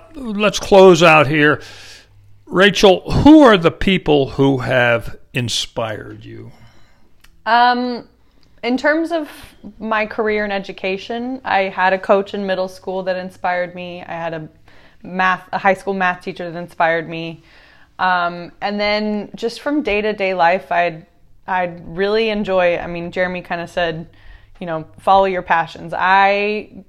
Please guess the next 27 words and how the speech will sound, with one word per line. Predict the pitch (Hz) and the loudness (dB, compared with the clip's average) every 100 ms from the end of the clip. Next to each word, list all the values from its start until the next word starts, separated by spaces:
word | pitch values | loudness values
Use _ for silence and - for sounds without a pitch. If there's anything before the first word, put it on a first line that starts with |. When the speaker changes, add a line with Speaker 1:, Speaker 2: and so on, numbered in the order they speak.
| _ - | _ -12
Speaker 2:
draw | 202 190 180 | -2 0 0
inspiration | - 185 - 185 175 170 175 170 | -2 -12 -8 -6 -6 -10 -14 -14
from | 165 175 165 160 156 | -14 -14 -12 -12 -14
the | 160 | -20
people | - 185 190 180 | -14 -10 -6 -6
around | 170 165 170 | -6 -8 -10
me | 170 | -14
that | 165 160 151 151 - _ _ _ _ _ _ _ _ _ | -8 -4 -4 -4 -10 _ _ _ _ _ _ _ _ _
enjoy | 185 170 160 175 175 | -12 -12 -4 -2 -2
their | 175 | -4
passions, | 170 160 147 - 165 170 165 | -4 -4 -4 -8 -18 -20 -20
that | - - | -18 -18
have | - 170 165 160 - | -8 -4 -4 -6 -10
those | 165 175 | -10 -6
Speaker 1:
An-, | |
Speaker 2:
passions | 123 156 - 135 | -4 -4 0 0
Speaker 1:
any | 131 | 0
Speaker 2:
and, | 127 | 0
and | 127 | 0
Speaker 1:
names | 131 147 143 | 0 0 -4
Speaker 2:
do | 147 | -4
Speaker 1:
you | 127 | -4
Speaker 2:
them. | 123 | -4
Speaker 1:
would | 120 117 | -4 -6
shout | 139 127 | -8 -8
out? | 135 156 214 - - - - - - _ _ | -8 -10 -14 -20 -20 -20 -20 -20 -20 _ _
Speaker 2:
Mm, | 190 180 | -12 -12